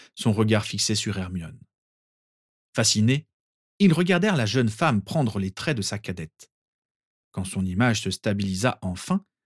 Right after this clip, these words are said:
Harry fit remarquer : « On vous reconnaît du premier coup d'œil.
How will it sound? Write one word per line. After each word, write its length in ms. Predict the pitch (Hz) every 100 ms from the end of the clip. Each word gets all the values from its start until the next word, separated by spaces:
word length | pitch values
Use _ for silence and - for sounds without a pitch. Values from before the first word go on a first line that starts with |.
| _ _
Harry 220 | 131 165
fit 180 | 185 143
remarquer : « 560 | 123 104 95 - 87 85 _ _ _ _ _ _ _ _ _ _ _ _ _ _ 190
On 80 |
vous 120 | 175 131
reconnaît 360 | 117 117 170
du 120 | 139
premier 280 | 98 101 90
coup 140 | - 156
d'œil. 380 | 254 214 113